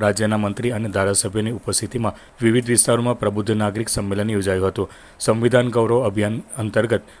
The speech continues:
પ્રબુદ્ધ નાગરિક સંમેલન અંતર્ગત ભરૂચના આત્મીય હોલ ખાતે પૂર્વ કેબિનેટ મંત્રી પૂર્ણેશ મોદીની અધ્યક્ષતા હેઠળ પ્રબુદ્ધ નાગરિક સંમેલન યોજાયું હતું, જેમાં ભરૂચ જિલ્લા ભાજપના પ્રમુખ મારુતિસિંહ અટોદરિયા, ભરૂચના ધારાસભ્ય રમેશભાઈ મિસ્ત્રી સહિત જિલ્લા, તાલુકા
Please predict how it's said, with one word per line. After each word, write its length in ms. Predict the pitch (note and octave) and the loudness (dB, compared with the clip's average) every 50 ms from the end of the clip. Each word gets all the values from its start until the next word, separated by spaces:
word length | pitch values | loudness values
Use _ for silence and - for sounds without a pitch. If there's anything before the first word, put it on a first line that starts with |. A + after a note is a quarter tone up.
| - - | -10 0
પ્રબુદ્ધ 360 | - A2 G#2+ A#2+ A#2+ A#2 B2+ A#2+ | 2 2 4 4 2 2 2 2
નાગરિક 280 | A#2+ A2+ G#2+ A#2+ B2 - | 0 0 0 -2 -2 -2
સંમેલન 480 | - A#2 A2 G#2 G#2 G#2 A2 A2+ B2+ A#2+ | -2 -2 -2 0 0 0 0 -2 -2 -4
અંતર્ગત 380 | G#2+ G2+ A#2 G#2 G#2+ A2 A#2 A2 G2+ | -4 -2 -2 -2 -2 -2 -4 -2 0
ભરૂચના 400 | G2+ F#2+ G#2 G2+ - A#2 A2+ D3 | 0 0 0 -2 -4 -4 -4 -2
આત્મીય 400 | B2+ G2+ - - A#2+ A2 G2 F#2+ | -4 -4 -4 -4 -4 -4 0 0
હોલ 160 | G2 F#2+ F#2+ - | 0 0 0 0
ખાતે 240 | G#2 G2+ - A#2+ F#2+ - - - - - - - - | -2 0 0 0 -2 -2 -6 -12 -20 -20 -20 -10 -2
પૂર્વ 200 | - A#2 A#2+ B2 B2 B2 | 2 4 4 4 4 4
કેબિનેટ 420 | - A#2+ A#2 B2 A#2+ A#2+ A2 - | 2 2 2 2 0 -2 -2 -4
મંત્રી 320 | A#2+ A#2 G#2+ A#2 A#2+ A#2+ - | -4 -4 0 -2 -2 0 0
પૂર્ણેશ 380 | A#2 G#2 G2+ G#2 G2+ F#2+ - | 0 0 0 0 0 -2 -2
મોદીની 340 | A2 G#2 G2+ A2 A2 A2+ A#2+ G#2+ | -2 -2 0 0 -2 -2 -2 -4
અધ્યક્ષતા 400 | F#2 F#2 G2+ F#2 - - G#2+ G2+ | -2 -2 -2 -2 0 0 0 0
હેઠળ 260 | G2+ - - A2+ A2+ G#2+ - | 0 0 0 -2 -2 -2 -2
પ્રબુદ્ધ 320 | G#2 G2 G2+ G#2+ G#2 - A#2 | -4 -2 -2 -4 -4 -4 -4
નાગરિક 320 | A#2 A2 G#2 G2 G#2+ A2 - | -2 -2 -2 -2 -4 -4 -4
સંમેલન 500 | - - G2+ G2+ G2 G2 G2+ A2 A#2 G#2 | -4 -4 -4 -4 -2 -2 -2 -2 -2 -2
યોજાયું 360 | G2 F#2 G2 F#2+ F#2+ F#2+ F#2+ | 0 0 0 0 0 0 0
હતું, 220 | - G#2+ F#2 A2 - - - - | -2 -4 -6 -8 -12 -18 -18 -8
જેમાં 280 | G#2+ A2+ G#2+ A2+ A2 G#2 | -4 -2 0 0 2 2
ભરૂચ 240 | G#2+ A2 A#2+ A#2+ A#2 B2 | 2 2 2 2 2 2
જિલ્લા 240 | A#2 A#2+ B2 A2+ G#2 | 2 2 4 4 4
ભાજપના 440 | G2+ G2 A2+ G#2 - A#2+ A2+ G#2 - | 2 2 0 -2 -2 -4 -4 -4 -4
પ્રમુખ 260 | A2+ A2 A2 G#2+ G#2 - | -4 -4 -4 -4 -4 -4
મારુતિસિંહ 520 | G2+ G2 G2 F#2 - G#2+ G2 - A#2+ G#2+ | -2 -2 -2 -4 -4 -4 -4 -2 -2 -2
અટોદરિયા, 460 | G2 - G2 G2 G2+ G#2 A2+ G2 F2 - - - - - - | -2 -4 -2 -2 0 0 0 -2 -2 -6 -12 -20 -20 -8 -2
ભરૂચના 400 | G#2 G#2+ A2 A2+ A2 C3 A#2+ A2 | 0 2 2 2 0 -2 0 2
ધારાસભ્ય 560 | A2+ A2 A2+ A2+ - - A2 G#2+ A#2+ A#2 A2 | 4 4 4 2 0 -2 -2 -2 -2 0 0
રમેશભાઈ 400 | G#2+ G2 G2+ G2 F#2 G#2+ G#2 G2+ G#2 | 0 -2 -2 -2 -2 -2 -2 -2 -4
મિસ્ત્રી 300 | G2 - A#2+ A2+ G#2 - | -4 -2 -2 -2 -2 -2
સહિત 320 | - A#2 A#2+ A2 G#2+ - | -2 -2 -2 -2 -4 -4
જિલ્લા, 260 | G#2+ G2+ G#2 G#2+ G#2+ | -4 -2 -2 -2 -2
તાલુકા 440 | G#2+ - G2 F#2+ G2+ G2 - A#2 A#2 | 0 0 -2 -2 -2 -2 -2 -4 -4